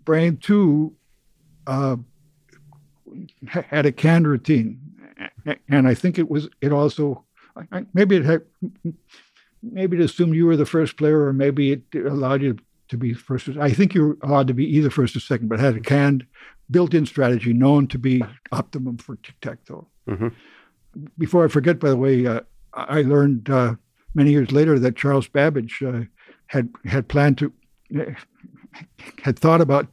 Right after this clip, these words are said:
Speaker 1: programming tic-tac-toe for his, uh, for, for his dream machine that he, that he was never able to finish.
Speaker 2: Wow!
Speaker 1: It,
Speaker 2: So that was the
Speaker 1: but
Speaker 2: program he thought about.
Speaker 1: more than a hundred years ago. He,
Speaker 2: Yeah,
Speaker 1: yeah,
Speaker 2: wow.
Speaker 1: he had,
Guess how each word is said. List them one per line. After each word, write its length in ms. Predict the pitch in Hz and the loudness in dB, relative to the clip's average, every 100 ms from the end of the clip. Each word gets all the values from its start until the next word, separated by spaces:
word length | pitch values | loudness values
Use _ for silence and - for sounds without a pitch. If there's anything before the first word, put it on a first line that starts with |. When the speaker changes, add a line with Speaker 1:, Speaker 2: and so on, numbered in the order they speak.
| - | -2
Speaker 1:
programming 460 | 156 139 135 131 | 0 2 4 2
tic-tac-toe 640 | - 117 - 127 - 156 123 | 2 -2 0 -4 0 -2 -2
for 160 | - 127 | -6 -2
his, 400 | 135 120 - _ _ - - _ | -2 -2 -8 _ _ -20 -20 _
uh, 200 | - 165 | -20 -18
for, 180 | - - _ | -16 -18 _
for 120 | 147 | -6
his 200 | 120 131 | 0 0
dream 400 | 104 120 143 139 | 0 2 4 4
machine 380 | 127 113 156 156 | 2 2 0 2
that 180 | 127 117 | 2 0
he, 200 | 117 127 | -2 -2
that 180 | 110 127 | 2 2
he 80 | 117 | 2
was 140 | 110 | 2
never 280 | 127 123 120 | 0 2 0
able 180 | 110 107 | -2 -4
to 120 | 95 | -14
finish. 460 | - 127 98 - - - | -4 -2 -2 -4 -8 -8
Speaker 2:
Wow! 420 | 98 101 107 104 | -6 -4 -2 -4
Speaker 1:
It, 100 | - | -4
Speaker 2:
So 80 | 98 | 0
that 160 | 101 | 2
was 220 | 107 107 87 | 4 2 0
the 80 | |
Speaker 1:
but 100 | 147 | -4
Speaker 2:
program 380 | 113 101 101 90 | 0 2 2 0
he 120 | 85 | -2
thought 300 | 78 101 95 | -2 2 2
about. 380 | 90 82 80 - - - 127 - | 2 0 -4 -6 -16 -12 -10 -2
Speaker 1:
more 200 | 135 143 | 2 2
than 160 | 143 | 2
a 60 | 135 | 2
hundred 280 | 151 139 127 | 2 0 0
years 220 | 139 135 | -2 -2
ago. 340 | 110 131 117 - | -6 -12 -14 -12
He, 140 | 143 | -8
Speaker 2:
Yeah, 280 | 92 95 92 | -4 -2 -2
Speaker 1:
yeah, 140 | 151 139 | 0 -2
Speaker 2:
wow. 220 | 95 92 | -4 -8
Speaker 1:
he 160 | - 175 | -2 0
had, 160 | 143 | 0